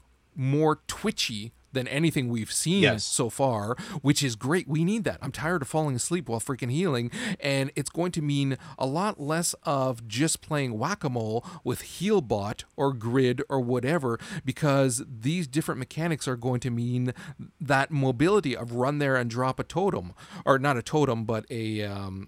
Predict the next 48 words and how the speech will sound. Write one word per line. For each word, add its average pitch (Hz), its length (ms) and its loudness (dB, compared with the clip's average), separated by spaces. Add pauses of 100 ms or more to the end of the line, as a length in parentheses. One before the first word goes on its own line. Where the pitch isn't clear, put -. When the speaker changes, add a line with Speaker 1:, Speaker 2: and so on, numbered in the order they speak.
(160)
Speaker 1:
a, 95 380 -8
a, 98 160 -10
a 117 80 -10
statue. 143 640 -2 (240)
So 139 720 8
you're 147 220 2
not 165 200 0
going 147 260 -2
to 143 100 -4
be 147 200 -4
just 127 160 -2
standing 139 260 -4
in 123 80 -2
one 120 80 -4
spot 156 320 -2 (260)
and 120 460 -4
using 123 400 2
your 113 180 -2
heal 165 360 0
bot 110 300 -2
and 123 220 -6
clicking 127 460 -4
a - 60 -4
few 120 260 -4
buttons. 127 400 -4 (280)
You're 208 160 4
actually 170 220 0
gonna 147 140 0
be 139 80 6
running 139 320 2
around, 139 320 0
dropping 131 440 -2
statues, 147 640 -6 (280)
go 147 160 4
hit 151 220 -4
the - 60 -6
boss, 127 400 -2
that's 120 300 -4
what 123 140 -4
heals 151 240 0
them, 113 120 -2
and 117 80 -6
all 123 80 -6
kinds 123 220 -2
of - 60 -14
things 120 200 -4
like 101 140 -6
that. 123 260 -2